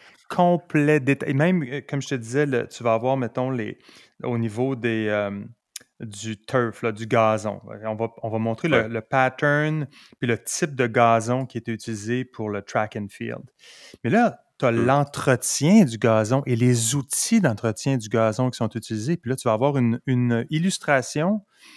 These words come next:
Speaker 1: de l'outil en question avec les mesures de l'outil. Donc, c'est vraiment,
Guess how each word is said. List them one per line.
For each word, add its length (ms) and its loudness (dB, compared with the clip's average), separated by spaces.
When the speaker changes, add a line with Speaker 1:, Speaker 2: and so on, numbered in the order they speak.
Speaker 1:
de 180 4
l'outil 760 0
en 180 0
question 500 -4
avec 280 2
les 200 2
mesures 960 6
de 100 -2
l'outil. 580 -6
Donc, 160 2
c'est 160 0
vraiment, 560 2